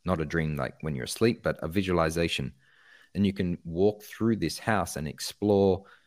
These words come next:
the bedrooms, the, the basement, the attic, the, the living rooms, the garden. And then once you come out of the meditation, you write down, you know, what you noticed. This is an, an,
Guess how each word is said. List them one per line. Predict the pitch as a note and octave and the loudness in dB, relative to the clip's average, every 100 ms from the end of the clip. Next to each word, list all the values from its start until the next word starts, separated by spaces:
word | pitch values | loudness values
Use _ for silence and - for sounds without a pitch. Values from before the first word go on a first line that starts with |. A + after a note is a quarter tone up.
| _ - | _ -10
the | |
bedrooms, | C2+ F2 D2+ F2 F2 E2+ E2+ - - _ _ _ _ | 0 0 2 0 2 0 -2 -6 -10 _ _ _ _
the, | B1+ C#2 - | -6 -6 -4
the | C#2+ | -6
basement, | C2+ E2+ E2+ - E2+ E2+ D#2 - - - | -4 -2 -2 -2 -2 -2 -4 -8 -14 -12
the | C2+ C2 | -8 -2
attic, | E2+ F2+ F2 E2+ - - - - | 0 0 -2 -2 -6 -20 -20 -10
the, | C2+ A#1+ - | -6 -6 -4
the | |
living | D#2 F2 F2 E2+ | -2 0 0 0
rooms, | F2 E2+ - | 0 -2 -4
the | C#2 | -8
garden. | B1+ D#2+ E2+ C#2+ C#2+ D#2 _ _ _ _ E2+ | -2 0 0 -2 -6 -8 _ _ _ _ -2
And | F2 E2+ E2+ | 0 0 0
then | F#2 F#2 F2+ D#2+ - | 0 0 0 -4 -6
once | F2 F2+ | -6 -6
you | - | -6
come | - F2 | -6 -2
out | A2 | 0
of | F#2+ | 0
the | |
meditation, | D#2 C#2+ - D2+ F2 | -2 -4 -6 -6 -6
you | E2+ | -4
write | F2 F#2+ - | 2 0 0
down, | F2+ F2 F2+ _ - | -4 -4 -6 _ -10
you | E2+ | -6
know, | D2+ | -4
what | D#2 F#2 - | 0 0 0
you | F2 | -2
noticed. | E2+ E2+ A#2+ E2+ B1 - - _ _ - | 0 0 0 -2 -6 -8 -12 _ _ -6
This | A#2 | -4
is | F2+ D#2 | -4 -4
an, | C2+ D#2 - - | -4 -6 -10 -10
an, | D2+ D2 C#2+ | -6 -4 -6